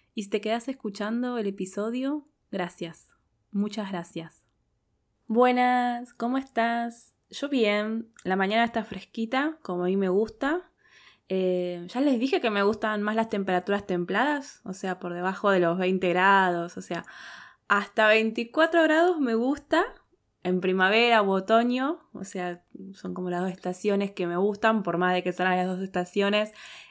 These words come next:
en las que también sufro mucha alergia, pero después ya no soporto mucho el calor. <laughs> Eh, o sea, tengo que tener cerca un lago, un río, una pileta, una ducha,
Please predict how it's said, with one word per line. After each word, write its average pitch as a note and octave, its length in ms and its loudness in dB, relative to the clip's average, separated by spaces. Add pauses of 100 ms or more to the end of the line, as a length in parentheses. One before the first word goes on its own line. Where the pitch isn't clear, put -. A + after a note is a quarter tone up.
en F#3+ 100 -2
las F3+ 140 0
que E3+ 100 -2
también F#3+ 360 2
sufro G3+ 340 -2
mucha G3 260 -4
alergia, A#3 560 -4 (520)
pero G3+ 1160 4
después G3 540 0
ya C4 80 0
no A#3 100 2
soporto G3 420 -2
mucho F3+ 240 -4
el E3 60 -6
calor. E3+ 360 -4 (200)
<laughs> A3+ 840 0 (480)
Eh, F3+ 800 4
o E3+ 80 -6
sea, F3 100 -6
tengo G#3 140 2
que A3+ 60 6
tener G#3 220 2
cerca G#3+ 360 2
un F#3+ 180 2
lago, F#3+ 480 8
un F3+ 140 0
río, G3 400 4
una F3 220 -2
pileta, F3 560 0
una E3+ 180 -2
ducha, F#3 540 -2